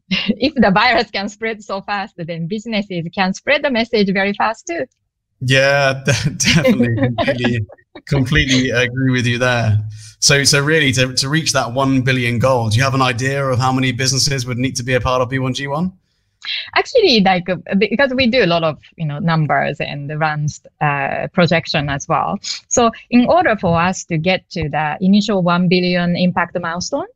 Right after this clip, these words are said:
Speaker 1: um, we need to have about, you know, fifteen to twenty thousand businesses working with us, depending on the size of businesses. Um,
Speaker 2: Mm.
Speaker 1: but then, um, you know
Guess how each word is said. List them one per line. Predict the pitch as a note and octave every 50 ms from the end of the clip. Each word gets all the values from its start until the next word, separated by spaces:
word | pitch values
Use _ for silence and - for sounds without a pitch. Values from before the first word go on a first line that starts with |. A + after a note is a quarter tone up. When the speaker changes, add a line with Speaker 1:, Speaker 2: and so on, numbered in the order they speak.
| _ _ _ _ _ _ -
Speaker 1:
um, | F3 F3 F3 F3 F3 F3 E3+ F3+
we | G3 G#3+ G#3+ G#3
need | G3+ G3 F#3 F3 F3+
to | - F3
have | E3 D#3+ D#3 D#3+
about, | D#3 D3+ D3+ D3+ - - - -
you | - D#3+
know, | D#3 D3
fifteen | - - G3 - - G3+ G3 F3+
to | F3 E3
twenty | D#3+ F#3 F#3 F3 E3+ E3 F#3 E3+
thousand | F3 F3 E3+ F3+ F3+ F3+ F3 F3 E3 D#3+ D3+ D3+
businesses | E3 D3 - D#3 D3+ D3+ - - D#3 C#3
working | D3+ D#3+ D#3+ D#3 - D#3+ D#3
with | D3+ D#3+ D#3+ F#3+
us, | B3 - - - G3
depending | F3+ - - D#3 D#3 D#3 D#3+ D3+
on | D3 C#3+ D3
the | D3
size | - - F3 D#3 D#3 D#3 -
of | D#3+ D3+ C3+
businesses. | - D3 - - D#3 D3+ - - - G4+ A#4 - _ _ _ - - - - - - - -
Um, | - F3+ F3 F3 F3 E3+
Speaker 2:
Mm. | E3+ - A2 G#2 G#2+
Speaker 1:
but | G#2 G3+ G3+ G3 - -
then, | G3+ G#3+ G#3+ G3+ F#3+ F#3 F3+ - - -
um, | G3 F#3+ F#3+ F3+ F3+ F3+ E3+ - - -
you | A3+ G#3
know | F#3+ F3+